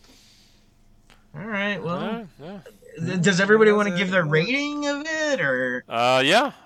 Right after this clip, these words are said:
Speaker 2: Um, I, I would give mine, like, an eight out of ten, if not an eight point five even.
Speaker 1: All right. Yeah, yeah, I'm about the same level with you.
Speaker 2: Yeah.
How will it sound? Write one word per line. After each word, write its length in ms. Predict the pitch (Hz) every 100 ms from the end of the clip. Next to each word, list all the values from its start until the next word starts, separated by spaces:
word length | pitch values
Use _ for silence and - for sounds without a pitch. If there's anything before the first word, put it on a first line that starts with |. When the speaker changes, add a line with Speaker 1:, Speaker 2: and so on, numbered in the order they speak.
| -
Speaker 2:
Um, 520 | 120 113 113 110 107 101 _ _ _ _
I, 100 | -
I 280 | 127 160 127
would 180 | 143 156
give 240 | 147 147
mine, 340 | 127 123 143 139
like, 240 | 104 101
an 140 | 107 98 -
eight 280 | 113 113 123
out 180 | 110 107
of 140 | 107 -
ten, 480 | - 101 120 101 95
if 180 | 90 113
not 160 | 110
an 80 | 101
eight 160 | 101 98
point 260 | 98 92
five 320 | - 101 104 95
even. 280 | 95 107 110 _ _ _ _ _ _ _ _ _ _ _ _ _ _ _ _ 113
Speaker 1:
All 60 |
right. 300 | 107 101 135 190 127
Yeah, 220 | 156 190
yeah, 160 | 175 240
I'm 160 | 208 214
about 300 | 190 262 -
the 80 |
same 300 | 233 233 226
level 300 | 202 226 233
with 180 | 127 110
you. 220 | 110 107 110
Speaker 2:
Yeah. 260 | 92 90